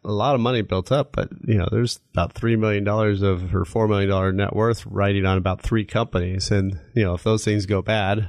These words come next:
<laughs> it can be bad very fast. So, you know, that, that's one of the things. And then living too long, uh,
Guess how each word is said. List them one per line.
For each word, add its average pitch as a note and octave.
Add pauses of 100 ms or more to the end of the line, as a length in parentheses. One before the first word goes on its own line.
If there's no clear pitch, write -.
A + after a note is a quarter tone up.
<laughs> -
it G2+
can B2+
be A#2
bad G#2
very G2+
fast. F#2
So, G2+ (720)
you C#3+
know, A2
that, A#2+
that's B2
one A2+
of G#2
the G#2
things. F#2+
And A2+
then A2+
living C3+
too A#2+
long, F#2+ (200)
uh, F#2